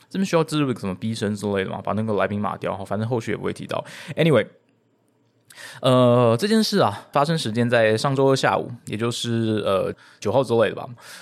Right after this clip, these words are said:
呃，发生在上周二下午啊，维尼恳切的透过I G回复此段讯息啊。那想着说，嗯，敲个时间跟对方讨论，线上讨论一下脚本，真的强调一下，线上讨论一下脚本，以利于，呃，维尼后续自己作业吧，可能拟定一下关于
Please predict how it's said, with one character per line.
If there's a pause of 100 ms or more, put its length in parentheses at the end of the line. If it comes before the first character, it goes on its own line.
(220)
呃，
发
生
在
上
周
二
下
午
啊，
维
尼
恳
切
的
透
过
I
G
回
复
此
段
讯
息
啊。 (760)
那
想
着
说，
嗯，
敲
个
时
间
跟
对
方
讨
论，
线
上
讨
论
一
下
脚
本，
真
的
强
调
一
下，
线
上
讨
论
一
下
脚
本，
以
利
于，
呃，
维
尼
后
续
自
己
作
业
吧，
可
能
拟
定
一
下
关
于